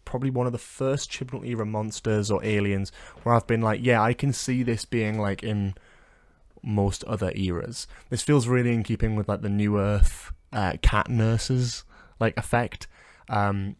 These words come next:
I like the fact that they're bounded to, like, humanity. They've all got one Lupari guardian and ship per, for, for, like, for every member of humanity, which is, which is mad.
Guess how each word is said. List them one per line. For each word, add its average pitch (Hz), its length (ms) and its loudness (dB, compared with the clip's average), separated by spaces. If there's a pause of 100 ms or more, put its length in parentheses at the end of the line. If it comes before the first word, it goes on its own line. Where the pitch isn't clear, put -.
I 107 80 2
like 104 180 4
the - 80 -4
fact - 200 0
that 107 100 -2
they're 104 100 2
bounded 101 500 2
to, 98 140 -2
like, 98 180 -2
humanity. 110 580 0
They've 107 200 -2
all 101 140 4
got 101 240 0
one 98 500 2 (400)
Lupari 101 540 6
guardian 98 580 4
and 92 180 -6
ship - 380 -6 (420)
per, 107 460 8 (880)
for, - 180 -10
for, 117 100 -2
like, 117 100 2
for - 100 -2
every 113 260 2
member 101 380 2
of 90 280 0
humanity, 104 680 -2
which - 220 -8
is, - 260 -6
which - 160 -12
is - 100 -16
mad. 110 340 -2